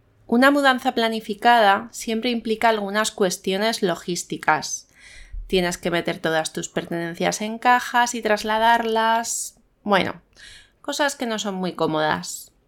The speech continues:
Puedes hacerlo tú, con ayuda de amigos, o puedes contratar a una empresa. En muchas ocasiones, una mudanza sirve para tirar cosas y hacer una buena limpieza, pero esto, aunque a veces nos abruma,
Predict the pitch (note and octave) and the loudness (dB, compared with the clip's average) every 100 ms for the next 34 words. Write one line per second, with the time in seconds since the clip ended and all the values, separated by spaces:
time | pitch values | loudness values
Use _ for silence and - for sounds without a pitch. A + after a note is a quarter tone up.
0 | - - G3 F#3+ F#3+ - E3+ E3 E3 - | -14 2 2 4 0 -2 -4 -4 -4 -2
1 | A#3+ B3 C4 - _ - G3 F3 F3 F#3+ | -2 -4 -8 -16 _ -4 0 2 4 4
2 | G3+ G#3 A3+ A#3 G#3+ A3 A3+ - G#3 G3+ | 6 4 2 0 -2 -4 -4 -6 -6 0
3 | G#3 A3 - A#3 G#3 F#3 G3 G3+ F#3+ F3+ | 2 2 -2 -2 0 2 4 4 4 0
4 | E3 D#3 D#3 - E3 - - - - _ | 0 -2 -2 -4 -8 -10 -18 -20 -20 _
5 | _ _ _ _ _ - G3+ G#3 A3+ B3 | _ _ _ _ _ -4 0 2 2 0
6 | B3+ B3 A#3+ C4+ B3+ A#3 A#3 - _ G#3 | 2 2 2 0 -2 -2 -4 -8 _ -6
7 | G#3+ A3+ A3 A3 A3 A3+ - A#3+ A3+ A#3 | 0 2 2 0 -2 -4 -4 -4 -2 0
8 | F3 F3+ F3 F#3+ G3+ G3+ G#3 A3 B3+ A#3+ | 0 0 0 4 4 4 -2 0 2 0
9 | G#3+ F#3 G3+ G3+ G3 F3+ F#3+ G#3 G3+ F3 | 0 -2 -2 0 2 0 2 0 0 -2
10 | F3 F#3+ G3+ - - - - _ _ _ | 0 0 0 -2 -4 -4 -20 _ _ _
11 | _ - G#3+ A3 A3 B3+ A3+ G#3+ G3 G3+ | _ 0 2 2 2 0 2 2 2 2
12 | A3+ A3+ A3 G#3+ G#3+ A3 A#3 B3 - | -6 -6 0 0 2 2 2 2 -4